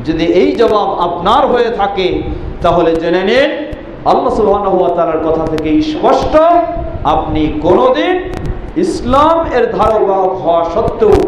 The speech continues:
সফলতা লাভ করতে পারবেন না ইনশাআল্লাহ। সফলতা লাভ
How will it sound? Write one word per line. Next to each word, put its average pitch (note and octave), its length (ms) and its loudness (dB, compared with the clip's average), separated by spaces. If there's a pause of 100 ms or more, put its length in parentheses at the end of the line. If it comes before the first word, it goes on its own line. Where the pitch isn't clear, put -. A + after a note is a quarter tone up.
(360)
সফলতা D3+ 520 0
লাভ C3 240 0 (100)
করতে B2+ 460 0
পারবেন A#2 420 -2
না A#2+ 480 -2 (100)
ইনশাআল্লাহ। - 580 -6 (2750)
সফলতা F#3 500 0
লাভ C#3+ 240 0